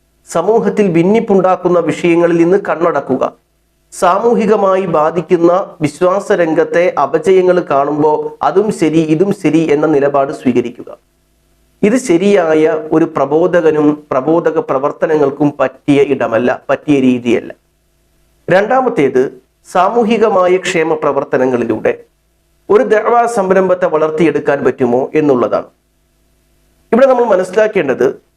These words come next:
സമൂഹത്തിൽ ഭിന്നിപ്പില്ലാത്ത വിഷയങ്ങൾ പ്രബോധനം ചെയ്യുക, മാതാപിതാക്കളുടെ കടമകൾ പോലെയുള്ള വിഷയങ്ങൾ മാത്രം പറയുക, ആളുകൾക്ക് സഹായങ്ങൾ നൽകി അവരെ ദീനിലേക്ക് കൊണ്ടുവരാൻ ശ്രമിക്കുക, ഇതൊക്കെ നമ്മൾ ചെയ്താലും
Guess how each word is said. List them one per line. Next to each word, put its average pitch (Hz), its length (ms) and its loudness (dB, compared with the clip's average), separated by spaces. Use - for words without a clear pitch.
സമൂഹത്തിൽ 220 540 0
ഭിന്നിപ്പില്ലാത്ത 202 800 2
വിഷയങ്ങൾ 180 520 2
പ്രബോധനം 160 600 0
ചെയ്യുക, 139 680 0
മാതാപിതാക്കളുടെ 143 720 0
കടമകൾ 127 420 0
പോലെയുള്ള 123 460 2
വിഷയങ്ങൾ 139 480 0
മാത്രം 131 400 -2
പറയുക, 113 480 -2
ആളുകൾക്ക് 220 480 2
സഹായങ്ങൾ 214 680 0
നൽകി 180 540 2
അവരെ 165 240 0
ദീനിലേക്ക് 160 540 0
കൊണ്ടുവരാൻ 147 520 0
ശ്രമിക്കുക, 127 640 0
ഇതൊക്കെ 233 640 0
നമ്മൾ 180 220 0
ചെയ്താലും 151 840 0